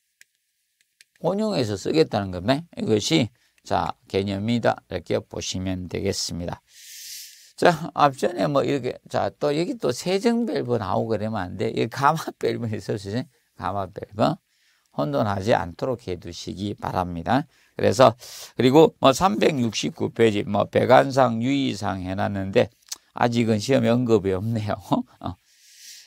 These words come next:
펌프의 줄기는 체크 밸브 급히 닫히는 것을, 어, 사용해서 안 되면, 급히 닫히는 거 사용하면 습격 작용의 원인이 됩니다. 그래서, 어, 서서히 닫거나,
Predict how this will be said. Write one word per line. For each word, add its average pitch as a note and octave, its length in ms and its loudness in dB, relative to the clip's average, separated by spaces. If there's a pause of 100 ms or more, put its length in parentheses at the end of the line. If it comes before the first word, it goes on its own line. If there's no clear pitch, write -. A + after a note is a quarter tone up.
(120)
펌프의 F3 380 8
줄기는 D3+ 480 4
체크 B2 360 2
밸브 C3 260 6
급히 E3 760 -2
닫히는 G2 500 -2
것을, F#2+ 520 2 (220)
어, F#2+ 240 -4
사용해서 G2+ 520 0
안 F2 140 -4
되면, G#2 220 -6 (260)
급히 B2 340 2
닫히는 A2+ 580 0
거 G2 120 -4
사용하면 F#2 420 -4 (280)
습격 D3 640 -2
작용의 F#2+ 460 -2
원인이 A#2 500 2
됩니다. F2 440 0 (120)
그래서, A2 500 -2 (320)
어, E2+ 240 -4
서서히 C3 720 -2
닫거나, G2 600 -4